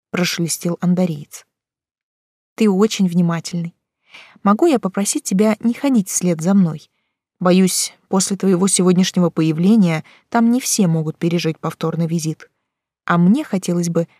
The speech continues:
как можно скорее договориться о смене номера и, наконец, отдохнуть. Я очень устала". Конечно, Аша никак не продемонстрировал возмущения или несогласия. Единственным, что он сказал, было:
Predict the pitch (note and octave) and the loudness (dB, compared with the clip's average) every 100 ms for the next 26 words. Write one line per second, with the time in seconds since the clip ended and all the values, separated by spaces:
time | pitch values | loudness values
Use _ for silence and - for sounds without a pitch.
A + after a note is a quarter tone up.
0 | - F#3+ G#3+ C#4+ C4 B3+ - B3+ F#3 D#3+ | -8 -6 -4 -4 0 -2 -2 -2 -2 -2
1 | D#3+ D#3+ E3 A3+ - F3 - E3+ F#3 F3 | -4 -4 -2 -2 -4 -8 -4 -2 0 0
2 | E3 F#3 D4+ F#3 E3 - - - G#3 A3 | 2 0 0 -2 -4 -10 -16 2 2 2
3 | C#4+ D#4+ - F#3 E3+ - D3+ D3 - _ | -2 -6 -2 -2 -2 -6 -10 -10 -16 _
4 | _ _ G#3 G#3+ _ F#3+ D3+ - D#3 - | _ _ -4 -4 _ -6 -4 -6 -6 -8
5 | - D#3 D#3 - _ _ _ _ _ _ | -10 -10 -12 -14 _ _ _ _ _ _
6 | _ _ _ _ _ _ A#3 D#4+ - C4 | _ _ _ _ _ _ -4 -4 -6 -8
7 | - C4 - - F#3 F3 - G3+ - A#3 | -4 -4 -2 -4 -4 -4 -4 -4 -4 -6
8 | - A3+ G#3+ F#3+ - F3+ F3 F3+ F3+ F3+ | -4 2 4 4 -2 -4 -2 0 -2 -2
9 | F3 E3+ - - G3+ A3+ A3 - F#3 F3 | 0 0 -2 -2 0 2 0 0 2 2
10 | F3 - F#3 F3 - - - _ _ _ | 2 0 -2 -2 -6 -8 -10 _ _ _
11 | _ _ _ - F3+ D3+ E3+ A3 - C#4 | _ _ _ -2 0 2 2 2 0 -4
12 | C#4 - - C4+ C4+ C4+ B3 B3 A#3+ E3 | -4 -6 -4 -6 -4 -4 -2 0 0 0
13 | F3+ G3+ G3+ | 0 0 0